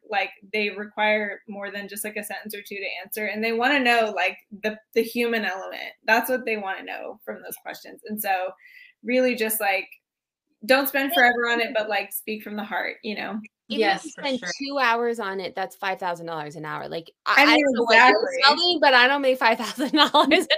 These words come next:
Speaker 2: hour.
Speaker 1: I don't either. I
Speaker 3: I
Speaker 1: don't
Speaker 3: don't think I
Speaker 1: either.
Speaker 3: spent a lot of time on it, to be honest with you. I went in with the perception, "I'm not gonna win this. I never win anything," you know, I, I'm not gonna. So I didn't put too much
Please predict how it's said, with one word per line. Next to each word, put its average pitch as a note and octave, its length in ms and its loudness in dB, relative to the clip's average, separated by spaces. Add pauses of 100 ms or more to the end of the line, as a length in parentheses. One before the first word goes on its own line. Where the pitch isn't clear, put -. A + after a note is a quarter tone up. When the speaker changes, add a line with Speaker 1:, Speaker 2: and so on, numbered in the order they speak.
Speaker 2:
hour. B3+ 180 6
Speaker 1:
I C4 60 8
don't C#4+ 220 4
either. D4 200 4
I G#3+ 300 4 (500)
Speaker 3:
I A#3+ 200 6
Speaker 1:
don't B3+ 100 2
Speaker 3:
don't C4 60 0
think A3 160 4
I - 80 2
Speaker 1:
either. - 100 -4
Speaker 3:
spent D4 340 -4
a C#4 60 -2
lot B3+ 180 4
of A3 100 -2
time B3+ 300 0
on A3 120 0
it, F#3+ 140 -8
to - 100 -20
be F#3+ 80 -6
honest A#3 260 -2
with G3+ 160 -8
you. F#3+ 80 -2
I F#3 100 0
went F#3 200 -6
in F#3 240 -6
with F3+ 160 -12
the F3 260 -12
perception, - 420 -6
"I'm G3+ 220 0
not F3 260 0
gonna F3 260 -14 (220)
win F3 160 -14
this. F3 280 -14
I F#3 120 -4
never F3+ 200 -10
win F3+ 220 -8
anything," G3+ 500 -8
you F#3 80 -18
know, F3 140 -10
I, F3+ 260 -14 (580)
I'm G3 180 -6
not F3+ 240 -2
gonna. F#3+ 220 -4
So G3 140 -6
I F#3+ 100 -4
didn't A3+ 400 2
put G3 260 -2 (540)
too A#3 140 -6
much C#4 200 -2